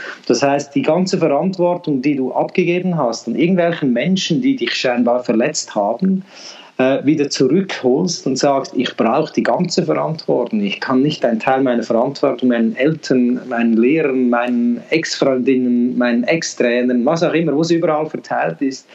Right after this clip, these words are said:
ich kann sie nicht dort lassen, sonst muss sie zurückholen. Dann hast du, dann weißt du,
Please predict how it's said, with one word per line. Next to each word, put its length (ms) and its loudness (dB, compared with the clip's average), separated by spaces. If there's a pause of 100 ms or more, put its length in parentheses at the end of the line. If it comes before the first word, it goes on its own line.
(320)
ich 120 -6
kann 200 2
sie 100 -2
nicht 240 -2
dort 260 0
lassen, 320 0
sonst 280 -2
muss 140 0
sie 100 -2
zurückholen. 800 0 (440)
Dann 220 2
hast 240 -2
du, 240 2 (240)
dann 240 2
weißt 400 -2
du, 140 2